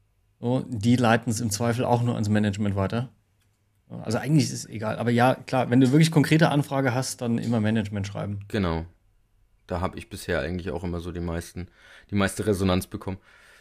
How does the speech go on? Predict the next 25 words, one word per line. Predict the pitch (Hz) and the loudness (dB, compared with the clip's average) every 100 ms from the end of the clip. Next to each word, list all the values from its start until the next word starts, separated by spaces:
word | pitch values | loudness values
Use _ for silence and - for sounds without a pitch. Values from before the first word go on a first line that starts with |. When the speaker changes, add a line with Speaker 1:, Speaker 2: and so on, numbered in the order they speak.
| _ _ _ - | _ _ _ -12
Speaker 1:
Ja, | 107 110 110 - _ _ _ | -6 -4 -6 -10 _ _ _
verstehe | - 107 117 98 | -8 -2 0 0
ich. | 101 101 _ _ _ _ _ _ _ _ _ _ - | -2 -12 _ _ _ _ _ _ _ _ _ _ 2
Nee, | 123 120 123 - | 6 8 6 -2
ähm, | 117 113 113 113 110 104 104 - _ | -4 0 2 4 2 0 -4 -14 _
hab | - | -2
ich | 113 | 2
noch | 131 | 6
nicht | 123 117 | 6 6
gemacht. | 120 127 | 2 2
Ich | 107 | -2
hab | 117 | -2
aber | 120 117 | -2 -2
auch | 113 | -6
tatsächlich | - 107 113 110 | -6 -2 -2 0
noch | 110 101 | -2 0
nie | 117 120 117 | 2 4 2
wirklich, | 113 117 101 - | 0 -2 -4 0
ich | 120 | 2
hab's | 160 | 4
mir | 208 | 4
jetzt | 147 | 4
mal | 156 135 | 4 4
wieder | 135 | 4
vorgenommen. | 127 143 113 120 | 4 2 4 2